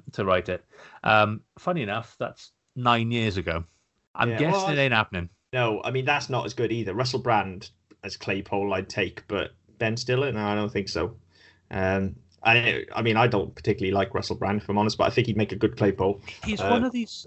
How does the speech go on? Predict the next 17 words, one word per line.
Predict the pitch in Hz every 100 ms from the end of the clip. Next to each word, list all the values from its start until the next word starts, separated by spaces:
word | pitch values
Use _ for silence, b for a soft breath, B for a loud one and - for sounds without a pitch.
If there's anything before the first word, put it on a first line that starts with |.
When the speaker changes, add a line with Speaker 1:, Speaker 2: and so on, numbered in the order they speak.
| -
Speaker 1:
he's | 202 -
one | 226
of | 226
these, | 214 202 -
uh, | 185 -
as | 196 226 202 - - _
a | 165 165
comedian, | - 170 175 180 175 170 165
as | 139 139 131
a | 117 117 -
presenter, | 120 104 131 131 - 120 117 113 - _ -
um, | 113 107 101 98 98 98 - -
as, | 120 110 - - _ _ b b 110
you | 104
know, | 90
he's, | 92 98
he, | 104